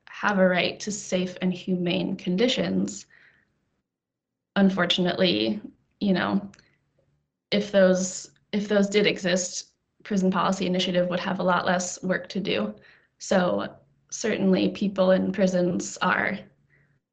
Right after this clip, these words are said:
you know, um, they have very controlled access to things like showers, to things like water, when it is even drinkable. We've heard many stories of, um,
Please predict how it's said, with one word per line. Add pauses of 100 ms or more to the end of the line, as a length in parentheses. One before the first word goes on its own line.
(680)
you
know, (200)
um, (180)
they
have
very
controlled
access
to
things
like
showers,
to
things
like (540)
water,
when
it
is
even
drinkable.
We've
heard
many
stories
of, (460)
um,